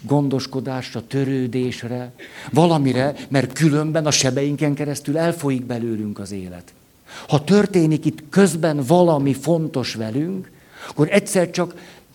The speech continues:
nem, nem máshonnan, mint pont a sebeinkből jön és fakad az élet magunknak és másoknak is.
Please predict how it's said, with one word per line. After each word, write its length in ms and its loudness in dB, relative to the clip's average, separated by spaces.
nem, 520 0
nem 260 4
máshonnan, 760 0
mint 200 0
pont 260 -2
a 40 2
sebeinkből 1300 4
jön 460 4
és 240 -2
fakad 420 -2
az 120 -4
élet 520 -4
magunknak 640 -2
és 120 -6
másoknak 680 -8
is. 260 -14